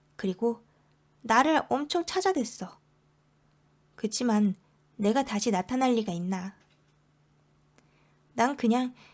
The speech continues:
미칠 듯이 괴로워하는 그놈을 보면서 아주 실컷 웃었지. 그리고 다음으로 내가 만들 죽음에 대해서 기뻐하고 있는데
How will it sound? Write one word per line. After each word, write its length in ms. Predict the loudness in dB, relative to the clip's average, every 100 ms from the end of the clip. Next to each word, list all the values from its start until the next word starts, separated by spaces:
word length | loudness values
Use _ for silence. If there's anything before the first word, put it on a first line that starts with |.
| _
미칠 380 | -2 -2 0 -2
듯이 260 | 0 -2 -2
괴로워하는 720 | 0 2 4 4 4 2 2
그놈을 340 | 4 4 4
보면서 640 | 2 0 -2 -2 -2 -2 -10 _ _ _ _ _ -10
아주 240 | -8 -4
실컷 500 | -4 -2 -4 -2 -2
웃었지. 640 | -2 -4 -6 -6 -12 -12 -20 -20 _ _ _ _ _ _ _ _ _ _ _ _ _ _ _ _ _ _ _ _ _ _ -20 -20 -20 -20 -16
그리고 300 | 0 2 2
다음으로 520 | 0 0 2 4 2 2
내가 280 | 2 2
만들 380 | 2 4 6 4
죽음에 340 | 2 2 2 4
대해서 320 | 2 0 -4
기뻐하고 540 | -8 -6 0 0 2
있는데 440 | -4 -4 -6 -8